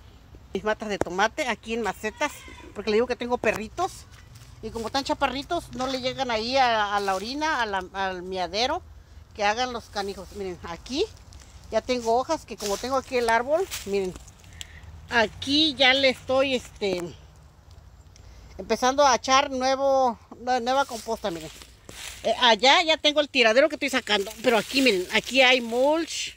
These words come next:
aquí hay cartones, miren. Y aquí atrás de mí andan las gallinas.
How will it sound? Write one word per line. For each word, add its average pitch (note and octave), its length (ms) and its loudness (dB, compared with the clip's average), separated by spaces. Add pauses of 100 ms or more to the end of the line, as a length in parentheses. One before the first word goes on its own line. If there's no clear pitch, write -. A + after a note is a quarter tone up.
(120)
aquí A#3 260 -4
hay A#3 140 6
cartones, B3 640 -2
miren. D4 260 -2 (2500)
Y A#3+ 140 6
aquí A#3+ 260 2
atrás C#4 200 0
de C#4 120 0
mí C4+ 120 2
andan C#4+ 220 2
las C#4 140 2
gallinas. D4+ 500 4